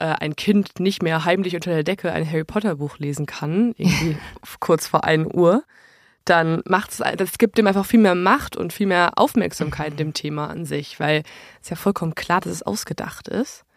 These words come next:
Speaker 1: Ja, die waren einfach sehr panisch offensichtlich.
Speaker 2: Ja, und vor allem in den kleineren Gemeinden hat man das nicht vergessen.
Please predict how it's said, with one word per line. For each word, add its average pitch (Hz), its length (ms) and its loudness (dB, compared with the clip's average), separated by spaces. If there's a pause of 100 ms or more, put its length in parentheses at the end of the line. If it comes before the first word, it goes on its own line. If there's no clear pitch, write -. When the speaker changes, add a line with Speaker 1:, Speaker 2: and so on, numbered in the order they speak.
(500)
Speaker 1:
Ja, 202 240 4
die 170 180 0
waren 170 140 6
einfach 202 240 0
sehr 165 160 -4
panisch 214 500 0
offensichtlich. 151 880 -4 (140)
Speaker 2:
Ja, 180 240 4
und 175 120 2
vor - 220 0
allem 220 320 6
in 214 80 0
den 208 160 4
kleineren 180 560 2
Gemeinden 151 760 0
hat - 160 -4
man 196 160 4
das 170 220 -2
nicht 165 220 -8
vergessen. - 680 -10